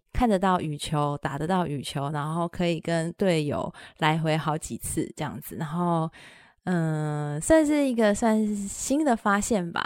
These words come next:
所以还不敢说很喜欢羽球，但是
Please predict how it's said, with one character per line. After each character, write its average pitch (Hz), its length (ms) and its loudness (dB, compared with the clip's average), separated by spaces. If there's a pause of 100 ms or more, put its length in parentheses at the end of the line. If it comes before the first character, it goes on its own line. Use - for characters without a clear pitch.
(100)
所 196 240 -2
以 190 420 0 (260)
还 196 180 2
不 277 120 0
敢 196 220 2
说 208 180 0
很 190 180 0
喜 170 220 -4
欢 175 240 0
羽 165 120 -2
球， 143 260 -8
但 185 200 0
是 185 240 0